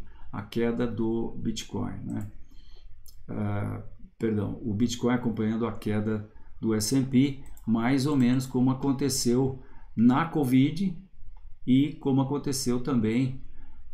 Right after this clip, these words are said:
ah, vamos falar do Bitcoin, não do, do S and P, botar isso no gráfico diário e mostrar aqui o que que aconteceu em,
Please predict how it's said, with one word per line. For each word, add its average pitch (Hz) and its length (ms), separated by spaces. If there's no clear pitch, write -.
ah, 107 840
vamos 110 260
falar 101 200
do 110 100
Bitcoin, 107 540
não 107 200
do, 101 300
do - 100
S 98 240
and 104 60
P, 135 440
botar 107 300
isso 101 160
no 104 100
gráfico 104 320
diário 123 500
e 123 80
mostrar 120 380
aqui 123 420
o 113 120
que 117 160
que 117 80
aconteceu 117 800
em, 117 800